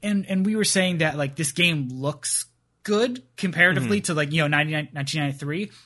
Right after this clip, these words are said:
Speaker 1: and then compared to other edutainment games of the time, you know, like, your Math Blasters, your Number Munchers, your Word Munchers, that kind of stuff. Um,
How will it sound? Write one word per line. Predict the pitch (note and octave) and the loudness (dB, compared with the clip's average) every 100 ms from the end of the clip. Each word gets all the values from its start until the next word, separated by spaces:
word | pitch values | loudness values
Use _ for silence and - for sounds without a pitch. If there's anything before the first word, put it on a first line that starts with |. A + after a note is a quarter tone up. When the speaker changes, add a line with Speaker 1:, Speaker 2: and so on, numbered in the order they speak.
| - | 0
Speaker 1:
and | F#3+ | 2
then | F#3+ | 2
compared | F3 C#3 A3+ B3+ | -2 0 0 2
to | G#3 F#3+ | 0 2
other | A3+ F3 | 2 2
edutainment | D#3 D3 C#3+ D3+ C#3+ - | 0 0 -2 -2 -4 -4
games | C#3 C3+ C3 | -4 -4 -6
of | C3 | -10
the | C3+ | -12
time, | - C3+ C3 | -8 -6 -4
you | C3+ | -4
know, | |
like, | C3+ C#3 | -6 -4
your | C#3+ | 2
Math | F3 E3+ - | 4 4 2
Blasters, | E3 E3 D3+ - E3+ D3 | 2 2 2 0 0 0
your | C#3+ | 2
Number | D#3+ D#3+ E3 | 2 2 2
Munchers, | D#3+ E3 D#3+ D#3 C#3 | 2 2 0 -2 -2
your | B2+ | -2
Word | D#3+ D#3+ | -2 0
Munchers, | D3 D3+ D3+ D3+ D3 - - | 0 -2 -2 -6 -6 -12 -10
that | C#3 D3 | -8 -4
kind | F3 F3+ | -2 -2
of | |
stuff. | - A3 A3+ - - - _ | -4 -2 -4 -6 -16 -20 _
Um, | D#3 C#3+ B2 | 0 0 0